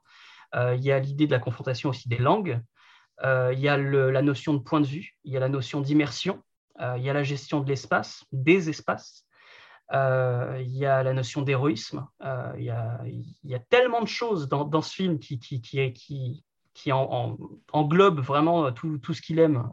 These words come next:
et tout ce qu'il a montré qu'il aimait depuis le début de sa carrière, euh, que ça ne pouvait, euh, être qu'un, que son chef-d'œuvre ultime, quoi. Et, euh, ce qui s'est passé, c'est que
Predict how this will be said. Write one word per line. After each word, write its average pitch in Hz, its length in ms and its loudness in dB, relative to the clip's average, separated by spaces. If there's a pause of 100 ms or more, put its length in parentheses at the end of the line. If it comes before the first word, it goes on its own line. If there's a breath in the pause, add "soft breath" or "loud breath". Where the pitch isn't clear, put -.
et 123 160 -8
tout 131 140 -10
ce - 60 -12
qu'il 135 120 -4
a 123 40 2
montré 135 280 -4
qu'il - 160 -6
aimait 135 280 -4 (360 soft breath)
depuis 127 180 0
le 131 60 0
début 131 160 0
de 117 60 -4
sa 127 100 -2
carrière, 131 460 -2 (640 soft breath)
euh, 120 340 2
que 120 140 -6
ça 135 140 0
ne 127 60 2
pouvait, 135 400 0
euh, 123 200 0
être 135 240 -6
qu'un, 107 420 -4 (720)
que 185 80 4
son 165 180 0
chef-d'œuvre 190 540 4
ultime, 190 500 2
quoi. - 240 -6 (680 soft breath)
Et, 139 260 2
euh, 131 480 4
ce - 100 -14
qui - 120 -16
s'est 156 100 -2
passé, 165 440 0
c'est 160 240 -8
que 127 600 0